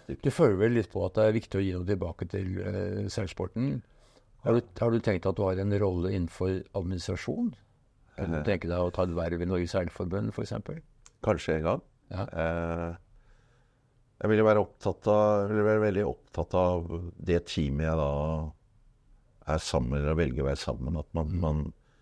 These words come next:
Speaker 1: man tenker likt, da.
Speaker 2: Mm. Er det,
Speaker 1: Eh,
Speaker 2: er det,
Speaker 1: jeg, jeg, jeg
Speaker 2: er det
Speaker 1: tror man ser liksom i, i alpint og seiling, så det, det er ofte med at man er sånn veldig mange forskjellige med, men at man har et team mot et felles mål, vil jo være viktig for meg hvis jeg går inn i en
Speaker 2: Mm.
Speaker 1: sånn rolle,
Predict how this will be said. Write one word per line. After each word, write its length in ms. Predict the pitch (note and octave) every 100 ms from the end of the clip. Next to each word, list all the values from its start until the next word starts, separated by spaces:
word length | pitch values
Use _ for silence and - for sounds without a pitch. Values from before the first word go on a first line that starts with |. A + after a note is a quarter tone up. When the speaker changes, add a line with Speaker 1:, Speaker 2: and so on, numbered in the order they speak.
| _ _ -
Speaker 1:
man 140 | - D#2+
tenker 460 | - D#2+ - D2
likt, 300 | C#2+ G#2 - -
da. 80 | - - - A2+
Speaker 2:
Mm. 360 | F#2+ D#2+ E2+ - _ _ _ _ _ _
Er 220 | - D2+ D#2
det, 140 | D#2
Speaker 1:
Eh, 160 | D2 G2+
Speaker 2:
er 40 |
det, 60 | F2
Speaker 1:
jeg, 80 | F2+
jeg, 120 | G#2
jeg 100 | G#2+
Speaker 2:
er 40 |
det 80 | G2
Speaker 1:
tror 40 | G2+
man 120 | G#2+
ser 280 | - F2+ F2+
liksom 200 | F2+ G2
i, 80 | G2
i 120 | F#2+ F#2+
alpint 520 | F#2+ - - D#2 C#2
og 40 | D#2+
seiling, 220 | F#2+ C2 D#2
så 140 | E2 D#2+
det, 140 | E2+ - _ _ -
det 80 | D2+
er 60 |
ofte 240 | F#2+ - D#2+
med 120 | D#2+
at 100 | D#2
man 140 | E2+
er 240 | E2+ D#2 D#2+
sånn 340 | E2 D#2 C#2+ - _ _ _ _ _ _ - -
veldig 500 | E2+ D#2+ C2+ D#2 D#2+
mange 300 | F2+ D2+ B1
forskjellige 500 | - - D#2+ C2 C#2+
med, 200 | D2 C2
men 160 | D#2+
at 140 | E2 -
man 140 | E2+
har 240 | D#2+ C2 C#2
et 120 | -
team 360 | - C#2 B1+ D2
mot 160 | D2
et 120 | -
felles 320 | - B1+ C#2 -
mål, 360 | D#2+ B2+ C#3+ B2+
vil 140 | G2+
jo 180 | F2+ F2+
være 180 | E2 E2+
viktig 380 | E2+ - -
for 100 | -
meg 200 | D2+ B1+
hvis 160 | C#2 C#2
jeg 80 | C#2
går 140 | D2
inn 80 | B1
i 20 | G2
en 80 |
Speaker 2:
Mm. 40 | F2+
Speaker 1:
sånn 160 | C2 B1+
rolle, 560 | A1+ G#1 C2+ B1+ C2